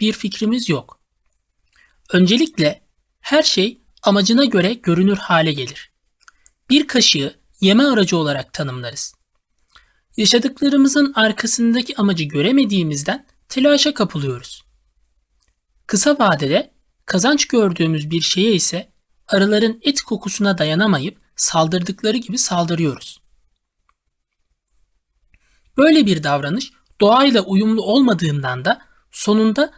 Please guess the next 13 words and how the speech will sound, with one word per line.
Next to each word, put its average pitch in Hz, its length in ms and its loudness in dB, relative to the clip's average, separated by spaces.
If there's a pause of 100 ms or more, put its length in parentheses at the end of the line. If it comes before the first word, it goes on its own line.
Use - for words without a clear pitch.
(120)
hayat 277 360 -2
tarafından 185 640 -2
kovalanıyoruz. 185 800 -2 (1000)
Yanlış 196 420 2
davranışlarımızın 185 920 0
temelinde 151 680 -4 (380)
kendimizi 269 600 2
düşünerek 220 520 -2 (400)
kar 294 160 4
elde 233 280 2
etmeye 202 380 -2
çalışmak 220 540 -6
yatar. 147 400 -8